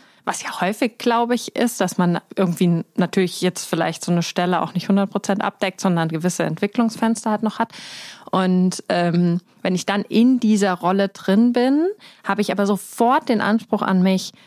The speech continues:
professionell zu sein, das gut zu machen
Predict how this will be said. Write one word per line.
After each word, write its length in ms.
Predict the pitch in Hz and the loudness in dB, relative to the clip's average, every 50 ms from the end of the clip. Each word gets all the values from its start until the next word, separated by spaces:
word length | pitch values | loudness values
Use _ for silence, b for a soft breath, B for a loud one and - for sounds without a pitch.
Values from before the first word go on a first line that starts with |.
| b b b b b b b b _ _ _ _ _ _ _ _ _ _ _ _ _ | b b b b b b b b _ _ _ _ _ _ _ _ _ _ _ _ _
professionell 960 | - - 214 196 - 202 185 - - - 180 190 214 226 247 254 254 254 247 | -2 0 0 0 2 -2 -2 0 0 2 2 2 2 2 2 2 2 0 0
zu 140 | - - 220 | 0 0 0
sein, 300 | 196 196 185 175 185 185 | 2 2 2 2 2 2
das 180 | 175 175 - - | 0 0 -2 0
gut 360 | - 247 254 277 302 294 - | 2 4 4 4 4 2 -2
zu 160 | - - 254 | 0 2 4
machen 800 | 240 226 226 226 233 220 - - 233 233 226 226 226 233 233 | 4 4 4 2 2 0 0 2 2 4 4 4 4 4 2